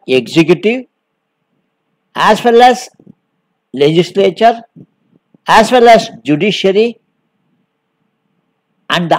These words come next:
all the taxes are collected from people. See, the taxes are collected from the people of the country,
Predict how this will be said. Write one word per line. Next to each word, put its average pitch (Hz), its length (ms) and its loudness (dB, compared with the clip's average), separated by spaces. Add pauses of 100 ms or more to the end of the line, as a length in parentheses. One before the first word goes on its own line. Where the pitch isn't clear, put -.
all 233 420 2
the 285 340 4 (440)
taxes 220 640 -2
are 185 300 0
collected 233 640 0
from 277 320 -2
people. - 360 -2 (960)
See, 269 300 0 (640)
the 131 160 -4 (140)
taxes 247 560 2
are 254 200 0
collected 214 640 0
from 226 180 -6
the 214 100 0 (100)
people 226 340 0
of 190 140 2
the 185 100 2
country, 151 640 -2